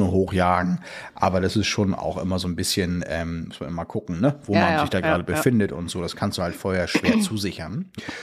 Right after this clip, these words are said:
Speaker 1: Naja, und so habe ich dann immer, also meistens dann noch von einem, also wenn es jetzt ein freistehendes Haus ist, noch von der Giebelseite,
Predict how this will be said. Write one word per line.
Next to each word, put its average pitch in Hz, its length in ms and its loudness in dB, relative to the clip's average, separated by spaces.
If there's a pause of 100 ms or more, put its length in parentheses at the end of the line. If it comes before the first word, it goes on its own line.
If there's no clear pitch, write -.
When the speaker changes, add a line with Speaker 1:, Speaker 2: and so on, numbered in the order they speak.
(120)
Speaker 1:
Naja, 180 220 6
und 98 220 0
so 117 100 4
habe 147 140 4
ich 147 40 0
dann 143 160 2
immer, 135 340 4
also 110 340 2
meistens 104 400 0
dann 107 120 4
noch 104 140 2
von 104 200 0
einem, 98 280 4
also 92 380 -4
wenn 87 120 -2
es 92 60 -4
jetzt 85 140 -4
ein 80 100 -4
freistehendes 92 540 0
Haus 87 140 -2
ist, 87 120 -8
noch 85 140 -4
von 87 180 -4
der 87 380 2
Giebelseite, 104 840 2